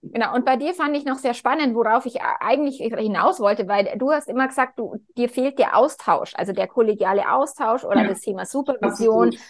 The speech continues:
Speaker 1: also auch
Speaker 2: Ja.
Speaker 1: unter Kollegen einfach mal so Fallbeispiele zu besprechen und so weiter.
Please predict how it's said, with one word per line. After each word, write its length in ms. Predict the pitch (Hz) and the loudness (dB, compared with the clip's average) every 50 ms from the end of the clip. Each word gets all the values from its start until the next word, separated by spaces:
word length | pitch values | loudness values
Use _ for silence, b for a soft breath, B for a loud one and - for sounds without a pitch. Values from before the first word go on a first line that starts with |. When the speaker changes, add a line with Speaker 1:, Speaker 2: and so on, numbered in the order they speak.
| B B | B B
Speaker 1:
also 220 | - - 180 185 - | 0 0 2 2 2
auch 200 | - - 196 202 | 4 4 6 6
Speaker 2:
Ja. 160 | 370 370 190 | 6 4 6
Speaker 1:
unter 300 | 190 226 262 262 320 262 | 4 4 4 4 4 0
Kollegen 560 | - - 247 220 220 220 247 269 285 294 254 - | 0 2 2 2 2 2 0 0 0 -2 -4 -4
einfach 320 | - 220 220 233 220 220 | -4 -4 -4 -4 -2 -2
mal 180 | 226 208 208 202 | -2 -2 -2 -2
so 120 | 202 202 | -4 -4
Fallbeispiele 760 | - 220 196 208 220 220 214 196 208 - - 226 190 196 190 | 0 4 6 6 6 6 4 2 2 -2 -4 -6 -6 -6 -6
zu 120 | - 202 | -4 -2
besprechen 560 | 190 202 - - - - 185 - - 202 185 | -2 -2 -2 -2 0 0 0 0 -2 -8 -6
und 140 | - 190 196 | -4 -4 -4
so 140 | 175 180 180 | -4 -2 -2
weiter. 380 | 185 180 185 180 180 190 185 | 0 0 0 2 0 0 -2